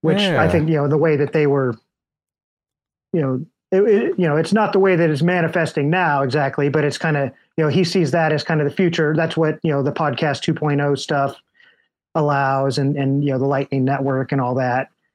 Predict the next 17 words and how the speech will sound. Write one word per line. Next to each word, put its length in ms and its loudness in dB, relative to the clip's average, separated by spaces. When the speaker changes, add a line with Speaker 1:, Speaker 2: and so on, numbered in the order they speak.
Speaker 1:
<clears throat> 360 -16
you 380 4
know, 220 0
where 180 2
you 200 2
can, 340 0
you 80 2
know, 80 -2
it's, 320 -2
it's 160 0
a 60 2
direct 520 0
reciprocation, 880 0
like, 320 -4
um, 340 0
where 220 0
your, 720 0